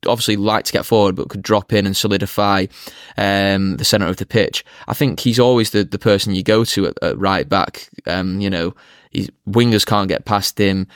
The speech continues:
He's, his pace can always get the, one of the centre backs out of jail, and, um, and, you know, not necessarily a threat going forward, but his pace going forward drags people out of position,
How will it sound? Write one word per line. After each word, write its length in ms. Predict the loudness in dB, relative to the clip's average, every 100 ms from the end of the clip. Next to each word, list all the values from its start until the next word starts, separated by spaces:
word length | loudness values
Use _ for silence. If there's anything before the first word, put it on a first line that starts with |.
| -20 -6
He's, 300 | -4 -2 -4
his 120 | -8
pace 380 | -2 0 2 -2
can 220 | -2 -2
always 220 | 0 0
get 220 | 2 0 0
the, 280 | -6 -6 0
one 160 | 0
of 80 | 2
the 40 | 0
centre 300 | 0 -2 -2
backs 240 | -2 0
out 120 | -2
of 60 | 0
jail, 440 | 0 2 0 -4 -10 -20 -18 -4
and, 640 | 0 2 2 0 0 -4 -4
um, 640 | 0 2 2 0 0 -2 -8 _ _ -2
and, 320 | 0 0 0
you 60 |
know, 260 | 2 2 0 -8 _ -2
not 220 | -2 2
necessarily 580 | 2 4 2 2 2 2
a 40 |
threat 260 | 2 0 4
going 220 | 2 2
forward, 420 | 2 2 4 2
but 100 | 0
his 100 | -2
pace 320 | 0 2 2
going 240 | 2 0 0
forward 420 | 0 2 2 0
drags 300 | 0 0 0
people 320 | -2 0 0
out 120 | 0
of 120 | -2
position, 580 | -4 0 0 0 -4 -6